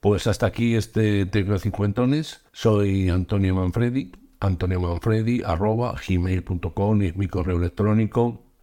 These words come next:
tanto en Twitter como en Telegram soy arroba Antonio Manfredi, en Mastodon, arroba Antonio Manfredi, arroba Andalucía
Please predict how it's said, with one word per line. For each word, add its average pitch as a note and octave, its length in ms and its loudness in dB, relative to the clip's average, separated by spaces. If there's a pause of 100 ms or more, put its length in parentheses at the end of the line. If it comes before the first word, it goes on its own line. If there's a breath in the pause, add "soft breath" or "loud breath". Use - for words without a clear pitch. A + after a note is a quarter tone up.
tanto F#2 640 0
en E2+ 240 -2
Twitter G2 520 0
como E2+ 360 -2
en D#2+ 100 -2
Telegram F2 580 2
soy F#2 260 2
arroba F#2 500 0
Antonio E2 400 0
Manfredi, G#2+ 720 0 (160)
en - 160 -2
Mastodon, E2+ 800 0 (300)
arroba G2 500 2
Antonio E2+ 360 0
Manfredi, F2+ 760 0
arroba F#2 640 -2 (100)
Andalucía F2 800 0